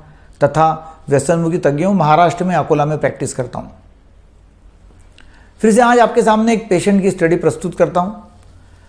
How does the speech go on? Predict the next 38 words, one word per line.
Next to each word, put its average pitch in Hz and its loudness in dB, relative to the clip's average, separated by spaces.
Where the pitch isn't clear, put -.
रिटायरमेंट 254 2
के 285 2
बाद 190 2
का 214 0
डिप्रेशन। 147 -2
होता 220 4
क्या 254 6
है 262 2
कि 254 2
एक 220 2
व्यक्ति 226 -2
मेरे 226 4
पास 214 2
में 214 0
आया, 151 -2
जो 247 2
लोग 277 4
बड़े-बड़े 247 6
पोस्ट 226 -2
पे 233 2
रहते 170 0
हैं, 131 -4
ये 190 2
बड़े 185 2
पोस्ट 190 0
पे 214 4
था, 185 2
तीस 202 -4
साल 190 2
तक 196 -2
सर्विस 165 0
किया, 170 -2
हाथ 156 0
के 196 2
नीचे 185 0
काफ़ी 165 2
नौकर 160 -2
चाकर, 160 0